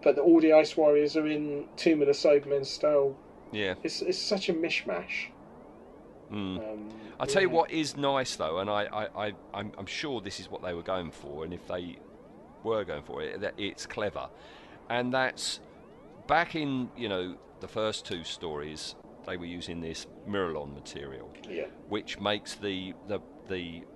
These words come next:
Speaker 2: image of the person being shot distort, and it looks like they're imploding it looks like they're shrinking. Well,
Speaker 1: Yeah.
Speaker 2: when the Empress uses her gun, they, they do implode. They, they shrink down into l-,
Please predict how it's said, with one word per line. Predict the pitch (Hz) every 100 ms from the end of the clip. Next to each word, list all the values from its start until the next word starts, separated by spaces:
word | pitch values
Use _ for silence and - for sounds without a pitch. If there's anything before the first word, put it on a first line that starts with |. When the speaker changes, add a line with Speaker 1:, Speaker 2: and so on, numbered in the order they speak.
| -
Speaker 2:
image | 107 95 85 -
of | 82
the | 78
person | 90 85 82
being | 82
shot | - - -
distort, | 92 - - 95 78 -
and | 95
it | -
looks | 113 143 -
like | 123 110 -
they're | 101 98
imploding | 85 95 - 139 131 98 76 69 67 - - 110
it |
looks | 104 104
like | 117
they're | 101 107
shrinking. | - 147 139 - 71 71
Well, | 113
Speaker 1:
Yeah. | 127
Speaker 2:
when | 165
the | 160 151
Empress | 175 - 127 117 -
uses | 131 127 120
her | 120 113
gun, | 104 139 98 67 90 - - - - - -
they, | 135 143 156 156
they | - 131 139
do | 117
implode. | 117 123 - 190 165 98
They, | 117 123
they | 117 123 123
shrink | - - 127 117
down | 131 120 120
into | 117 127
l-, | 123